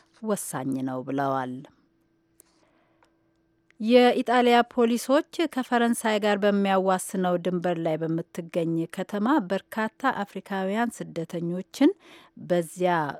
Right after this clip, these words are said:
የሰፈሩ የነበሩ ጎትተው እንዳነሱ ተዘገበ። ስደተኞቹ ዘለቅ ብለው ወደ አውሮፓ ሀገሮች ለመግባት ድንበሩ ላይ በምትገኘዋ ቬንቲሚግላ በምትባል ከተማ ለበርካታ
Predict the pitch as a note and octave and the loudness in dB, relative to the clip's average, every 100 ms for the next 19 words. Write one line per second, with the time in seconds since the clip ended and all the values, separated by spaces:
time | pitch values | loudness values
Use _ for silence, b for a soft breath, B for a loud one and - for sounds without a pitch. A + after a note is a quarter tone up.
0 | _ _ _ _ _ - - F3+ F3 F3 | _ _ _ _ _ -20 -12 -6 -4 -6
1 | - F#3 E3 D#3+ E3 F3 - F#3 A#3+ B3 | -4 -4 -2 -2 -2 -4 -4 -2 0 0
2 | F#3 G3 G#3 G3+ - F#3 F3 F3 D#3+ D#3 | 0 0 0 -8 -4 -4 -2 -2 -2 -2
3 | D3 C#3+ - - - C#3+ D3 C#3+ D#3+ C#3+ | -4 -4 -10 -14 -12 -10 -10 -8 -6 -6
4 | C#3+ - E3+ F#3+ G3+ G3 G#3 G#3+ - A#3+ | -6 -8 -4 -2 0 -2 -2 -4 -4 0
5 | G3+ G3 F#3+ - E3+ E3+ D#3+ D#3 D#3 D#3+ | 2 2 0 -4 -4 -2 -2 -2 -2 -2
6 | D#3+ D#3+ - E3+ D#3 D#3 D#3 - F3+ F3+ | -2 -6 -8 -8 -6 -6 -8 -6 -2 -2
7 | F3+ A3 E4 - B B B B - G3 | 0 4 4 2 B B B B -2 2
8 | G3+ F#3+ G3+ G3+ G3 G#3+ D#4+ D4 _ _ | 4 6 4 4 4 4 2 0 _ _
9 | _ - F#3 F#3+ F#3 - F#3 E3+ F3 F3 | _ -14 -2 2 2 0 -6 0 2 2
10 | G3 B3 G3+ D3+ F#3 A3 A3+ - A3+ A#3 | 4 4 2 -2 0 2 0 -2 4 6
11 | C4 G3+ D#3+ C#3 C#3+ C#3+ - - D3+ D3 | 6 2 0 0 0 -2 -2 -14 -6 -4
12 | C#3 - - G#3 C#4 E3+ F3 E3 D#3+ - | -4 -8 -2 4 4 4 0 -2 -6 -8
13 | D3+ - | -12 -10